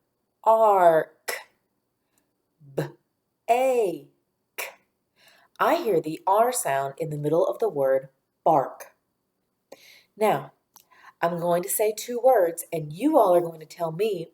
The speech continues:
which word has the R sound in the middle. If you need to, make sure that you tap out those sounds so that you can hear all the sounds in the word. The first two words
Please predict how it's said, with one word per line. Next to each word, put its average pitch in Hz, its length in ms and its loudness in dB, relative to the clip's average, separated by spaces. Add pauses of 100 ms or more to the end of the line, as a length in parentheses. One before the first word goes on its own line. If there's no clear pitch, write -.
(140)
which 247 360 0
word 156 300 0
has 147 320 -2
the - 260 -10
R 233 240 4
sound 160 320 -6
in 147 180 -12
the 147 80 -12
middle. 165 460 0 (500)
If 175 140 -8
you 175 160 -6
need 285 380 -2 (100)
to, 139 360 -2 (320)
make 226 160 0
sure 226 200 0
that 196 120 -4
you 240 120 -10
tap - 320 -10
out 170 200 -2
those 139 300 -4
sounds 247 400 -4
so 160 80 -6
that 151 240 -10
you 147 60 -14
can 143 140 -16
hear 170 500 -2
all 156 220 -2
the 214 100 -2
sounds 156 540 -10
in 143 200 -10
the 156 100 -6
word. 208 480 -2 (760)
The 190 80 -4
first 208 380 0
two 302 160 -4
words 165 520 -2